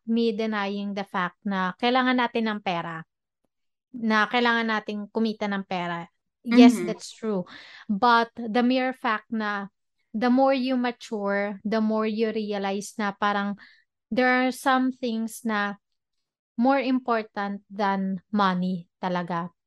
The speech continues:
Speaker 2: Mm-hmm.
Speaker 1: And that's being happy deep inside.
Speaker 2: Yeah.
Speaker 1: And, uh,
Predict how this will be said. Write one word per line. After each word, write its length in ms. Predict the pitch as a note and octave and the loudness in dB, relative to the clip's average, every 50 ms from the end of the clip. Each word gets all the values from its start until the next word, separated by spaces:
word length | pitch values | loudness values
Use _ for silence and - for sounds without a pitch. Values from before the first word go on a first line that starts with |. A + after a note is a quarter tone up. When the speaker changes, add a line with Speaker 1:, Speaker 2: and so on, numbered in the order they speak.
| _ - | _ 4
Speaker 2:
Mm-hmm. 320 | - B3+ B3 A#3+ G#3+ A3 | 6 8 8 6 6 0
Speaker 1:
And 100 | A3 A3 G#3 | -2 0 2
that's 400 | A#3 A3+ A3+ A3+ - - - - B3+ B3+ | 2 0 0 -2 -6 -18 -18 -16 -12 -8
being 480 | G#3+ F#3+ G#3+ A#3+ A#3 A3 A3+ A3+ A3+ | -6 -2 0 0 0 0 -2 -2 -2
happy 720 | G#3+ - A3+ G3+ F#3+ F#3 - - - G#3 G3+ G3+ G3 - _ _ _ _ - - - _ _ _ _ _ - G#3+ | -2 -2 0 0 0 -2 -4 -10 -8 -6 -4 -4 -4 -6 _ _ _ _ -20 -20 -20 _ _ _ _ _ -4 0
deep 240 | G3+ B3+ B3 - | 0 0 2 2
inside. 720 | A#3+ A3+ A3+ - - G#3+ F#3+ F#3 F#3 F3+ F3+ F3 F3 G3+ G3 - _ _ _ _ _ | 0 0 0 0 0 0 0 2 2 0 0 -2 -6 -8 -10 -10 _ _ _ _ _
Speaker 2:
Yeah. 320 | - G3+ F#3+ F#3 E3+ E3 - - - C4 | -8 -8 -8 -6 -8 -12 -10 -2 2 4
Speaker 1:
And, 160 | B3+ B3 A#3+ | 4 4 4
uh, 160 | A3 C4 B3 | 2 2 0